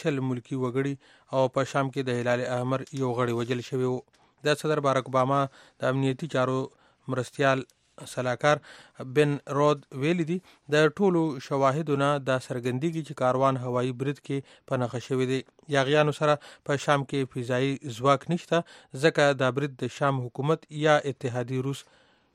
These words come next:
ترسره کړی دی. د ګل یا دوشنبې په ورځ د حلب ښار په لویدیځ کې شوي دغه برید کې نږدې سل ټنه خوراکي توکي او دوايانې تباه شوي دي. د روس خارجه وزارت ویان ویلي دي، د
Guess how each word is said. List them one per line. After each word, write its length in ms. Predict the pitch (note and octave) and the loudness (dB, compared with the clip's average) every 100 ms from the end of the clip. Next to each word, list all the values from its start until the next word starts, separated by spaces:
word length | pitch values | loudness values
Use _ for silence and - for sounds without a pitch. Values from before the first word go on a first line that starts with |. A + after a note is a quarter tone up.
| _ - | _ -4
ترسره 400 | B2+ - B2+ A#2+ | -4 -2 -2 0
کړی 180 | C3 B2+ | -2 0
دی. 100 | C3 - _ _ _ D3+ | -4 -6 _ _ _ 2
د 420 | D3+ D#3 D3+ _ _ _ - | 4 4 0 _ _ _ -16
ګل 300 | C3+ E3+ F#3+ - D#3 | 0 4 4 2 4
یا 100 | D3 C#3+ | 4 4
دوشنبې 500 | C#3 D3 D3 E3 - | 0 0 0 0 0
په 120 | C#3+ | 0
ورځ 160 | C#3+ C#3+ C#3 | 2 2 0
د 120 | C3 | 0
حلب 180 | D3 C3+ - - | 0 -2 -10 -8
ښار 220 | - C#3+ C3+ | 0 0 0
په 80 | B2+ | -4
لویدیځ 320 | B2 B2 D#3 - | -4 -4 -6 -8
کې 100 | C#3+ - | -8 -4
شوي 200 | C#3+ C3 | -4 -2
دغه 180 | A#2+ A#2+ A#2+ | -2 -2 -2
برید 180 | D#3+ - | -4 -2
کې 100 | D3+ - - _ D3 | -4 -4 -18 _ -4
نږدې 340 | C#3 C3+ D#3 D#3 - - | -2 0 0 0 -4 -4
سل 200 | F3 D#3 C#3 | 0 0 -2
ټنه 200 | D#3 C#3+ C3+ - | -2 -2 -2 -4
خوراکي 420 | C3 B2+ A#2 C3 C#3+ | -2 -2 -4 -8 -8
توکي 240 | C#3 D3+ | -6 -4
او 80 | C3+ B2 | -2 0
دوايانې 420 | B2 B2 C3 D3 - - _ C3 | 0 0 0 -2 -6 -18 _ -2
تباه 260 | B2 A#2+ | 0 -2
شوي 220 | - C3 B2+ | -2 -4 -4
دي. 80 | B2 - C#3 | -8 -4 2
د 160 | C#3+ | 2
روس 160 | D3+ - | 2 -2
خارجه 380 | C3+ C3 C#3+ C3+ | -4 -2 -2 -2
وزارت 420 | B2+ B2+ C#3 - _ _ - | 0 -2 -4 -10 _ _ -4
ویان 380 | C3 C3+ C#3+ C3 C3+ | 2 4 2 0 0
ویلي 220 | E3 D#3 | 0 0
دي، 100 | E3+ - - _ - D3 | -2 -4 -12 _ -2 4
د 300 | D3+ D3+ | 6 4